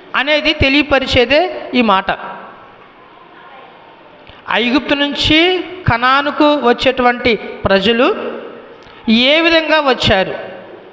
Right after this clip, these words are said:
ఏ విధమైనటువంటి అనుభూతిలో వచ్చారు అనేదే ఈ మాట. ఏ విధంగా వచ్చారు అంటే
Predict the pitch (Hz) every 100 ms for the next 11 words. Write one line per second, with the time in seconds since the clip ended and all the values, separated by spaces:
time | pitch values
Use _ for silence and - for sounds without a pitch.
0 | - - - - - 202 233 285 294 285
1 | 285 277 269 269 277 254 - - - 233
2 | 285 302 320 320 285 254 240 - 220 226
3 | 226 226 - 214 254 254 262 208 - -
4 | 220 214 180 180 160 - - - - -
5 | - - - - - 202 247 320 349 349
6 | 302 294 294 262 240 226 220 247 339